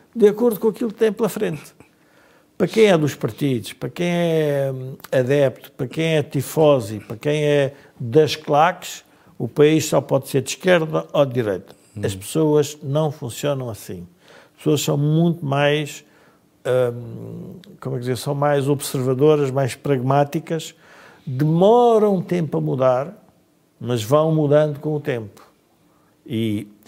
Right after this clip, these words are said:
Speaker 1: um exemplo disso, eu recordo-me que era muito jovem e em, em, em Portugal, eh, havia a ideia que a pid tinha um poder,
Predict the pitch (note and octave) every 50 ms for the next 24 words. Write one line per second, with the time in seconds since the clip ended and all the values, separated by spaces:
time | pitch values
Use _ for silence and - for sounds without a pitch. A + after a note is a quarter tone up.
0 | - _ _ _ - C4 B3 B3 G#3+ E3+ D3+ E3 F3+ E3+ C#3 C3+ E3+ D3+ C3+ B2+
1 | A#2+ A2 - - - - _ _ _ _ _ _ _ - - - - _ _ -
2 | - F3 F3 E3 - - - D3+ D3 C3+ B2+ B2+ B2 B2 A#2 - D3 C#3 C3 B2+
3 | B2 C#3 D3+ D3+ C3+ - - C3+ B2+ A#2+ A2+ A2+ C3 C#3+ D3 C3+ _ _ _ _
4 | _ _ _ _ _ _ _ _ _ _ _ _ _ _ _ _ _ _ - -
5 | _ _ _ _ _ _ _ _ _ - D3 D3 C#3+ C#3 C3 B2+ B2 A#2+ A#2 A#2
6 | A#2 C3 - - - C#3 C#3 C3+ B2+ B2 B2 B2 A#2 A2+ A2+ A2 A2 A2 A2 A2
7 | A2 G#2+ G#2 G2+ _ _ - B2 A#2+ A#2 A2+ A2+ - C3 A#2+ B2 - - - -
8 | A#2+ A#2+ B2+ B2 B2+ B2+ B2+ B2+ B2+ B2 - _ _ _ _ _ _ _ _ _
9 | _ - B2+ B2 A#2+ A#2+ A#2 A2+ A2+ A2 A2 - - B2+ A#2 A2+ B2 C#3 C3 B2
10 | A#2+ A2+ A#2 C3 B2+ B2+ A#2+ - - C3 A#2+ G2+ - - C#3 C3+ C3+ A#2+ A2 -
11 | - - - C3+ B2+ B2 B2 B2 A#2+ A#2+ A#2 A2+ - - - B2+ A#2+ A2+ - -
12 | C3+ A#2 A#2 C3 C3 B2+ A#2+